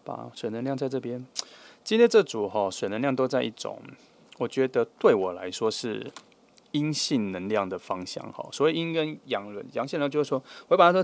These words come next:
正跟负，我会想，我都会讲说正能量跟阴能量，我不太喜欢讲阳跟阴或是正跟负，反正就是差不多是这样。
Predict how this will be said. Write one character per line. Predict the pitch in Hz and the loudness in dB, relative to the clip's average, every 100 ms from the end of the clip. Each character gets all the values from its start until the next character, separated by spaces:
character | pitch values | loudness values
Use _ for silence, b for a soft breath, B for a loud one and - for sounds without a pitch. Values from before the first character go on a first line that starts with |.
| - | 6
正 | 196 143 | 6 6
跟 | 139 143 | 4 0
负， | - | 0
我 | 127 | 2
会 | 135 | 4
想， | 160 107 104 - - | 4 4 0 -12 0
我 | 123 | 6
都 | 180 | 8
会 | |
讲 | 151 | 6
说 | 113 113 | 2 -2
正 | - 185 107 | 6 6 6
能 | 98 | 0
量 | 107 110 | 2 2
跟 | 104 - | 2 0
阴 | 113 110 104 | 0 0 0
能 | 90 | 2
量， | 101 | 2
我 | - | 2
不 | |
太 | - 156 | 4 6
喜 | 135 | 6
欢 | 120 | 4
讲 | 104 95 | 2 2
阳 | 95 92 101 | 0 0 -2
跟 | 101 110 117 B B B | -2 -2 -4 B B B
阴 | - 120 | 0 2
或 | 117 | 2
是 | 110 | 0
正 | 107 117 | 4 4
跟 | 98 98 104 | 4 -2 -4
负， | - - | -8 -8
反 | - 123 | -2 -2
正 | 165 | 0
就 | 156 | 0
是 | 151 | 0
差 | 135 131 | 0 0
不 | |
多 | 127 | 0
是 | 123 | -2
这 | |
样。 | 127 | -2